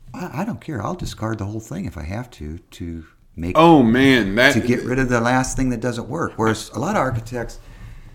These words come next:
Speaker 1: I noticed it in school, when I was in school, and professors told me this, they said, "That's a good thing that you do, is don't, don't settle for it. Just move on." But if people, sometimes people get latched on to something, they really like it a lot.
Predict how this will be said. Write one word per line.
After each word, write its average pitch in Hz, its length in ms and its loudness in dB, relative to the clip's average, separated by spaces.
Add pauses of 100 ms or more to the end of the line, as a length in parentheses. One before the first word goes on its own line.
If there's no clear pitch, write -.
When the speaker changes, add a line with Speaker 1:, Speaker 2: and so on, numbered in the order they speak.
(300)
Speaker 1:
I 123 100 -8
noticed 139 300 -4
it 107 60 -6
in 85 180 -8
school, 120 440 -2
when 90 100 -6
I 95 100 -6
was 87 100 -10
in 82 60 -10
school, 113 460 -6
and 78 100 -8
professors 80 640 -10
told 87 220 -10
me 82 60 -10
this, 82 280 -12
they 82 160 -14
said, 78 380 -14
"That's 104 180 -8
a - 40 -12
good 101 200 -10
thing 92 160 -8
that 76 140 -10
you 71 100 -14
do, 82 420 -8
is 71 360 -16 (120)
don't, 78 240 -14 (160)
don't 73 200 -16
settle 92 260 -10
for 78 160 -16
it. - 160 -20
Just - 160 -6
move 107 240 -4
on." 165 240 -8 (840)
But 90 120 -8
if - 140 -16
people, 160 280 -6
sometimes 170 500 -8
people 120 180 -4
get - 180 -10
latched 117 400 -10
on 131 160 -2
to 113 60 -6
something, 87 340 -8
they 80 60 -8
really 143 300 -2
like 139 240 -6
it 135 60 -6
a 135 40 -6
lot. 127 460 -6